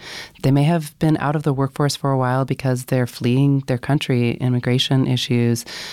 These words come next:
seeking asylum, and be unable to work during a long period of time for that reason. And, and other obstacles as well. Like, our doors are open for those who are seeking to re-enter the workforce for some reason.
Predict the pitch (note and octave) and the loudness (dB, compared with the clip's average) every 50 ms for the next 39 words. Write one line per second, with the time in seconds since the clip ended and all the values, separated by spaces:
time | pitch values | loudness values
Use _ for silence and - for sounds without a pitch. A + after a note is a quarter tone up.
0 | - - - - B2+ A#2 - C3 B2 A#2+ A2+ - - C3 C3 C3+ C3+ B2+ B2 A#2+ | -14 -10 -6 -2 -2 0 2 2 2 2 2 0 0 0 0 0 0 0 0 0
1 | A#2+ A#2+ A#2 - - - - - - - B2 A#2 A#2 A#2 A#2+ A#2 A#2 A#2 A#2 A2+ | 0 -2 -4 -6 -14 -20 -20 -12 -6 -2 0 0 0 0 0 0 2 2 0 -2
2 | A2+ - - - _ _ - C3 C3+ C3+ C3+ C3+ C3 C3 - - B2 A2 A#2 B2+ | -4 -8 -16 -20 _ _ -2 0 2 2 2 2 0 -2 -2 -2 -2 0 0 0
3 | C3 - - - - - - B2 A#2+ A#2 A#2 A#2 A2+ A2+ A#2 A#2 - - A#2+ A#2 | -2 -2 -6 -10 -12 -6 -2 0 2 2 2 0 0 0 -2 -2 -2 -2 -2 0
4 | A#2 A#2 B2 - - B2 A#2+ B2+ - - A#2+ A2+ G#2+ - - - A2 A2+ - - | 0 -2 -4 -4 -2 0 0 0 0 0 -2 -2 -2 -2 -2 -2 -2 -2 -2 -2
5 | A#2+ A#2+ A#2+ - _ _ - - - - - - - - - - - - _ - | -2 -4 -4 -8 _ _ -20 -20 -20 -20 -20 -20 -18 -18 -18 -20 -20 -20 _ -4
6 | - D3 D3+ D3+ D3 D3 D3 D3 D3 - D#3+ E3+ - F#3+ G#3 A#3 A#3 - G3+ G#3+ | 0 2 2 4 4 4 4 2 2 2 0 0 2 2 2 2 2 0 0 -2
7 | - - G#3+ G3 - G3 F#3+ F#3+ F#3+ F3+ - G#3 F#3 C#3+ A#2+ A#2 A2+ A#2+ A#2 - | -2 -4 -6 -4 -2 -2 -2 0 -2 -2 0 0 0 0 0 -2 -2 -4 -4 -2
8 | C3 C3+ C3 - C3+ C#3 D3 C#3+ - C3 B2 - B2+ C3 B2+ - C#3 C#3 C#3 - | -2 -2 -2 0 0 2 2 2 0 0 -2 0 -2 -2 0 0 2 2 0 0
9 | - C3+ B2 A#2 C3+ B2+ B2 B2+ B2 B2 - - - C3 B2+ B2 B2 A#2+ A#2 A#2 | -2 -4 -2 0 0 0 2 0 0 -2 -2 -2 0 2 2 4 4 4 2 2
10 | A#2 A#2 - - B2 A#2 A#2 A#2 A#2 A#2+ A#2+ A#2 A#2 - - - D3+ - - D#3 | 2 0 0 -2 -2 0 0 0 0 0 -2 -2 -4 -4 -2 -2 -2 0 0 0
11 | D3 C#3 - C#3 A#2+ A#2+ B2 A#2 A#2 A#2 A2+ - A#2+ A#2 A2+ A2+ A2+ A2+ - - | 0 0 0 -2 0 0 2 2 2 0 0 -2 -2 -2 -2 -2 -2 -4 -4 -4
12 | B2 A#2+ A#2 - - - - - B2 B2+ - - - - - C3+ C3 A2+ | -4 -4 -4 -4 -6 -6 -4 -4 -4 -4 -4 -4 -4 -4 -2 -2 -4 -6